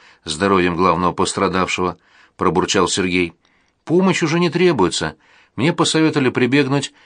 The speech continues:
к народным методам лечения", покачал он рукой с остатками виски. "Ну и замечательно, хотя врач вас всё-таки осмотрит и какую-нибудь нашлёпку на голову положит.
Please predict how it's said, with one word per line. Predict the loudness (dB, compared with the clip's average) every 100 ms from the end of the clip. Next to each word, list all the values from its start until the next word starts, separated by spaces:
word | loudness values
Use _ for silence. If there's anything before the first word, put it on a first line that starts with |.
| _
к | -2
народным | 2 4 2 2
методам | 0 0 0 0
лечения", | 0 0 0 0 -4 -8 _ _ _ _
покачал | -2 0 0 2 2
он | 4
рукой | 2 2 0
с | -2
остатками | -2 -2 -2 -4 -2
виски. | 0 -2 -2 -8 -10 _ _ _ _
"Ну | -4 -2
и |
замечательно, | 0 0 0 0 -2 0 -2 -2 -6 _ -20 _
хотя | -4 -4 0 0
врач | 0 0 0
вас | -2
всё-таки | 0 -4 -2
осмотрит | -2 -2 0 0 0 -2 -4 _ _ _ -2
и | 0
какую-нибудь | 2 0 0 0 2 0 0
нашлёпку | -2 0 -2 -2 -2
на | 0 0
голову | 2 0 0
положит. | 0 0 0 -2 -4 -10